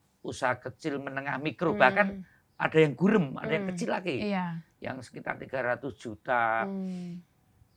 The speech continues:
Speaker 1: empat ratus juta putaran duitnya per hari.
Speaker 2: Hmm.
Speaker 1: Itu melalui berbagai kebijakan untuk menanggulangi dampak pandemi bagi unit usaha. Jadi ada, ada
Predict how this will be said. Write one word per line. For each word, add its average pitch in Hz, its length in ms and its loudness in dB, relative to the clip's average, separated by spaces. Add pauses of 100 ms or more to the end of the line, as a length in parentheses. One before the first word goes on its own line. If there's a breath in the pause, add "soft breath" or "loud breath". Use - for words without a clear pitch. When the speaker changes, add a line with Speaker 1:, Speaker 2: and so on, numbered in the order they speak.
(260)
Speaker 1:
empat 117 320 -2
ratus 131 160 -10
juta 117 320 0
putaran 117 400 -2
duitnya 113 320 -4
per 113 160 -6
hari. 104 480 -6
Speaker 2:
Hmm. 180 400 -10
Speaker 1:
Itu 196 160 -4
melalui 156 400 2
berbagai 117 400 0
kebijakan 120 880 -4 (400)
untuk 147 320 -6
menanggulangi 147 960 0 (480)
dampak 131 320 4
pandemi 110 480 -2 (300)
bagi 110 320 -4
unit 117 160 -6
usaha. 98 320 -2
Jadi 139 160 2
ada, 127 320 4 (560 loud breath)
ada 117 560 2